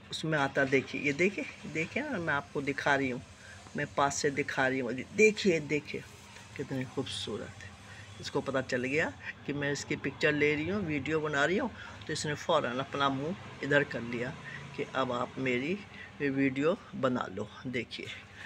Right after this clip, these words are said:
कितनी प्यारी लग रही है। I hope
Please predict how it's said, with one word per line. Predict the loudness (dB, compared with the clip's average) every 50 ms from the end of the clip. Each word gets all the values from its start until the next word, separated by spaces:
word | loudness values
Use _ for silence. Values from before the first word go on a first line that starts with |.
| -14 -14 -16 -18 -20 -20 -20 -20 -20 -20 -20 -20 -16 -6 -6
कितनी | -6 -2 0 2 2 0 0 0 4
प्यारी | 6 6 6 6 4
लग | 2 0 0 -2
रही | -2 -2 0 -2
है। | -2 -2 -2 -4 -6 -8 -12 -14 -16 -18 -18 -20 -20 -20 -20 -20 -16 -14 -12 -6 0
I | 2 4 4 6
hope | 6 6 4 4 2 -2 -8